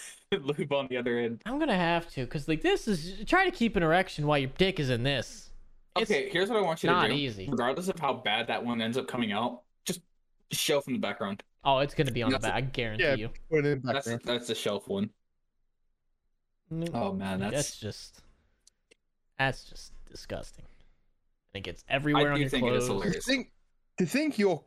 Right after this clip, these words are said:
Speaker 3: fucking cock has been inside that thing.
Speaker 2: Yeah.
Speaker 1: D-, you know,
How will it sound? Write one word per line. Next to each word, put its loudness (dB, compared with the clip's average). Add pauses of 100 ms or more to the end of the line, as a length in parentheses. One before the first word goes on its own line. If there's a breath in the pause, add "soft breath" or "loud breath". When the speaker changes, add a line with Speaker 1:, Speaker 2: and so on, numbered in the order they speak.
(100)
Speaker 3:
fucking 0
cock -2
has 0
been 2
inside 0
that 0
thing. -4 (1800)
Speaker 2:
Yeah. -8 (100)
Speaker 1:
D-, -2 (140)
you 0
know, -2